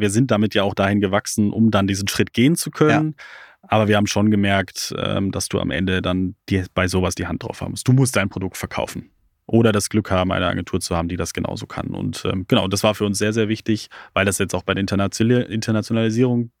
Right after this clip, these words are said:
Speaker 1: gut hilft. Wir haben jetzt da, das war jetzt das letzte Team, was wir jetzt anfangen, oder ist das letzte Team, was wir gerade aufbauen, ist Internationalisierung. Wir haben jetzt einen Hinter-, Head of International eingestellt und da auch die ersten drei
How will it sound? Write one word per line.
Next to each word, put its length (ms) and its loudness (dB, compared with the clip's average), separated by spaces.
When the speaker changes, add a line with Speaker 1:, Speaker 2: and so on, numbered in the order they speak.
Speaker 1:
gut 220 0
hilft. 300 2
Wir 60 -2
haben 80 2
jetzt 200 -6
da, 220 4
das 160 -2
war 80 0
jetzt 200 -4
das 100 -6
letzte 260 -2
Team, 240 2
was 200 -2
wir 40 2
jetzt 160 -4
anfangen, 560 0
oder 140 0
ist 120 -4
das 200 -4
letzte 240 -4
Team, 160 -2
was 160 -4
wir 80 -6
gerade 240 -2
aufbauen, 360 0
ist 80 -6
Internationalisierung. 1040 -2
Wir 60 -6
haben 80 -4
jetzt 180 -8
einen 80 -4
Hinter-, 240 -4
Head 220 -2
of 100 -6
International 460 0
eingestellt 600 0
und 160 -4
da 80 4
auch 160 -2
die 120 -6
ersten 260 -6
drei 180 -2